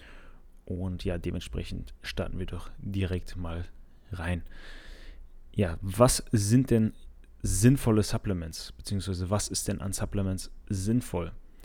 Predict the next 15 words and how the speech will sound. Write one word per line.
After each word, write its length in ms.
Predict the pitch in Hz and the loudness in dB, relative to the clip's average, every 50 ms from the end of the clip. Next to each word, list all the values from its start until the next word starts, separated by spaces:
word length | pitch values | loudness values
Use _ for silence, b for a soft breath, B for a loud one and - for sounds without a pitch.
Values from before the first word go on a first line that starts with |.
| B B B B B B B B B B | B B B B B B B B B B
Wie 220 | - 95 101 120 | -2 2 4 6
der 100 | 117 131 | 8 8
Name 480 | 123 123 127 131 127 127 120 107 95 92 B B B B B - | 8 8 6 6 4 4 2 2 0 -4 B B B B B -4
uns 260 | - 117 113 107 104 | 0 2 2 2 2
schon 280 | - - 104 104 101 - - | 2 2 2 2 2 -2 -6
verrät, 640 | - - - 104 98 104 113 113 107 - - - - - - - - | -6 0 2 2 4 4 4 2 0 -2 -6 -10 -10 -12 -12 -10 -6
auf 180 | - 107 - | -4 -4 0
Deutsch 260 | - 104 104 - - | 2 2 2 2 0
übersetzt 400 | 107 95 101 92 - 101 - - | 0 0 0 0 0 -2 -4 -4
heißen 240 | - 101 92 - 98 | -4 -4 -4 -2 -4
Supplements 480 | - - 98 90 95 95 95 92 87 - | -2 -2 -2 0 0 0 0 0 -2 -2
nichts 320 | 104 104 101 - - - | -2 -2 -2 -2 -2 -2
anderes 460 | 107 101 95 98 92 98 92 - - | 0 0 0 0 0 -2 -4 -6 -6
als 320 | - 92 92 90 - - B B B B B B B B B B | -6 -4 -4 -4 -6 -10 B B B B B B B B B B
Nahrungsergänzungsmittel 1200 | - 98 95 95 104 98 - - 101 92 110 120 123 - 139 120 - - 131 - 139 135 131 131 | 2 4 4 4 4 2 0 -2 0 2 2 2 2 2 0 0 2 0 0 2 2 2 2 0